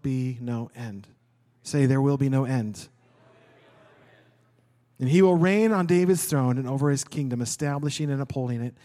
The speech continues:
with justice and righteousness from that time on forever. The zeal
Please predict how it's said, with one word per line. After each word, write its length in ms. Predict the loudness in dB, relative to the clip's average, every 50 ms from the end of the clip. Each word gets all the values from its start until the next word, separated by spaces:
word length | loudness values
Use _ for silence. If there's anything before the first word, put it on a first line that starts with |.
| -20 -20 -20 -8 _
with 180 | 2 2 2 0
justice 540 | -2 -2 -2 -2 -2 -2 -4 -6 -6 -6 -4
and 100 | -4 -4
righteousness 540 | -4 -4 -4 -6 -8 -12 -10 -8 -10 -8 -8
from 160 | -8 -6 -4
that 200 | -4 -4 -6 -8
time 240 | -10 -10 -8 -6 -6
on 140 | -6 -8
forever. 420 | -8 -8 -8 -8 -8 -8 -8 -10 -12 _ _ _ -20 -20 -20 _ _ -4
The 80 | -2 -2
zeal 640 | -2 -2 -2 0 0 2 2 2 0 -2 -8 -12